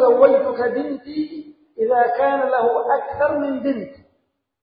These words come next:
فلا بد أن يعينها إما بالإشارة إليها إن كانت حاضرة، أو بتسميتها أو صفتها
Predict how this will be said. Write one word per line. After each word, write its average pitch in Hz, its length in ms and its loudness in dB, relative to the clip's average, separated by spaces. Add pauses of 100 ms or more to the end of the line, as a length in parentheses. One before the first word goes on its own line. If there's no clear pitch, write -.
(340)
فلا 233 200 6
بد - 260 2
أن 277 260 2
يعينها 254 960 0 (720)
إما 311 300 2
بالإشارة 269 680 2
إليها 247 960 4 (640)
إن 233 260 -4
كانت 262 440 0
حاضرة، 240 800 4 (1300)
أو 247 120 8 (100)
بتسميتها 269 1300 0 (760)
أو 220 100 8 (100)
صفتها 202 1080 0